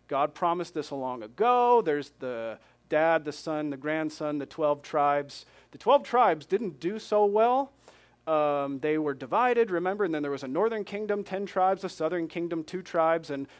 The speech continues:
the northern kingdom's already been wiped out by the Assyrians. Now we have the southern kingdom, who has a Babylonian threat. They're about to be led into captivity.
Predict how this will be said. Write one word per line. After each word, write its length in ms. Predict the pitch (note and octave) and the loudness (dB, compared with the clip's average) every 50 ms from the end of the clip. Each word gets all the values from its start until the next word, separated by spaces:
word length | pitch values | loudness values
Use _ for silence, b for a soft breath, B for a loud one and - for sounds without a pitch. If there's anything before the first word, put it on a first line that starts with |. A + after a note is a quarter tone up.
| B | B
the 60 | B | B
northern 340 | D3 D3 F3 G#3+ G#3 G3+ F#3+ | -4 -2 0 2 2 0 0
kingdom's 420 | E3+ - F#3+ G3+ G3+ F3+ E3 D3 C#3 | -2 -4 -4 -2 -2 -2 -2 0 2
already 240 | D3 E3 F#3 F#3 | 2 2 2 2
been 200 | F3 D#3+ E3 D#3 | 0 0 -2 -2
wiped 340 | C#3+ C#3 C#3+ D#3+ E3 - - | 0 0 0 0 0 -2 -4
out 280 | - A2+ D#3+ B3 C4 B B B B | -2 0 0 0 -2 B B B B
by 140 | - C#3+ C#3 | -4 -4 -4
the 100 | C3 C#3+ | -4 -4
Assyrians. 580 | C3 B2+ - - D3+ C#3+ C#3+ D3+ D#3+ F#3+ G3 - | -6 -8 -8 -8 -8 -6 -6 -6 -6 -6 -6 -6
Now 120 | - C#3 | -6 -4
we 100 | C#3 C#3+ | -4 -4
have 100 | C#3 C#3+ | -4 -4
the 80 | C#3 C3 | -6 -8
southern 360 | - - F#3+ A#3+ C#4+ A3+ E3 | -6 -4 -4 -2 -2 -4 -6
kingdom, 360 | - D3 B2 B2+ C3 D#3 A3+ - b b b b b b | -6 -8 -10 -8 -8 -10 -10 -12 b b b b b b
who 220 | - E3+ D#3 D3+ D3+ | -6 -4 -2 -2 -2
has 280 | C#3+ D3 D3 D3 C#3 | -2 -2 -2 -2 -2
a 80 | D3 C3+ | -4 -4
Babylonian 600 | B2+ D3+ D3+ D#3 D3+ C#3+ D#3 A3 A#3+ F3+ C#3 C3 | -2 0 0 0 0 0 -2 -2 -2 -4 -6 -6
threat. 260 | B2+ - C#3 D#3 F#3+ - | -6 -4 -2 -2 -2 0
They're 120 | F#3+ C4 | -2 -2
about 200 | D4 - A3 F3+ | 2 2 0 0
to 60 | - F3 | 0 -4
be 80 | E3+ | -4
led 180 | D3+ D3+ D3+ D3 | -2 0 0 0
into 160 | D3 C#3 C3 | -2 -4 -6
captivity. 640 | B2+ - D#3+ C3+ - - A#3+ B3+ G3 D3+ C#3 C#3+ | -4 -4 -4 -4 -2 -4 -6 -4 -2 -4 -4 -4